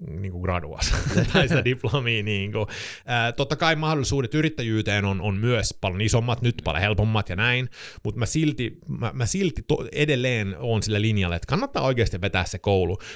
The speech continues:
koska sä saat si-, siinä jotain, mihin sä pystyt aina niin sanotusti nojautua, jos tapahtuu jotain sun elämällä. Se on niin kuin sanottu, se tekee susta, ö, robustin, eli,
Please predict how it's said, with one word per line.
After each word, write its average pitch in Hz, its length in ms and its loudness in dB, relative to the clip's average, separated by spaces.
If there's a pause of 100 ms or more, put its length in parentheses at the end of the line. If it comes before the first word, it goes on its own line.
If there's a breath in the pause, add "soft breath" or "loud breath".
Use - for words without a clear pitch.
(180 loud breath)
koska 123 320 0
sä 147 120 0
saat 208 300 0
si-, 156 200 2
siinä 127 240 0
jotain, 98 560 0
mihin 123 200 4
sä 120 60 0
pystyt 123 240 0
aina 143 220 2
niin 110 180 2
sanotusti 98 420 0
nojautua, 95 560 0 (280 loud breath)
jos 104 120 -2
tapahtuu 101 380 2
jotain 85 220 0
sun 101 100 0
elämällä. 80 320 0
Se - 100 2
on 147 100 2
niin 147 80 -2
kuin 143 80 0
sanottu, 143 300 0
se - 80 -2
tekee 156 240 4
susta, 107 340 0 (1160 loud breath)
ö, 104 120 2
robustin, 113 720 -2 (300 loud breath)
eli, 113 360 0